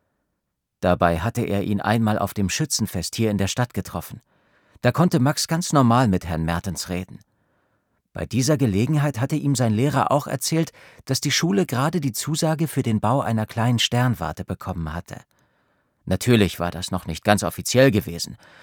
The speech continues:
und Max hatte sich gewundert, dass sein Lehrer überhaupt mit ihm darüber geredet hatte. Herr Mertens schien bei dieser neuen Aussicht ganz beschwingt zu sein. So kannte Max ihn überhaupt nicht.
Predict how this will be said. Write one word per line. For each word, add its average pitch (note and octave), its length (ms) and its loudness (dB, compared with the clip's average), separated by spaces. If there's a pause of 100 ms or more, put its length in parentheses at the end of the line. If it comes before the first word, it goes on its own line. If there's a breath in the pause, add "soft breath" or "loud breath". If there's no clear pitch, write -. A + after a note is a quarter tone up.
(160 loud breath)
und A#2+ 200 2
Max D3 280 2
hatte C3+ 160 0
sich A#2 200 -4
gewundert, B2+ 460 0
dass G2 120 -4
sein G#2 160 0
Lehrer B2 320 2
überhaupt A2 480 -2
mit F2 140 -4
ihm E2 120 -2
darüber E2+ 360 -4
geredet F2+ 460 -4
hatte. - 220 -14 (1160)
Herr C3 140 4
Mertens C#3+ 460 2
schien E3+ 240 0
bei C3 100 4
dieser E3 300 0
neuen C#3 260 4
Aussicht D3+ 480 -4
ganz D#3 300 -2
beschwingt A#2+ 400 0
zu F2+ 140 -8
sein. D#2 340 -12 (800)
So F#2+ 220 -2
kannte B2+ 340 0
Max F2 300 0
ihn E2+ 100 -4
überhaupt F2 500 -4
nicht. - 280 -16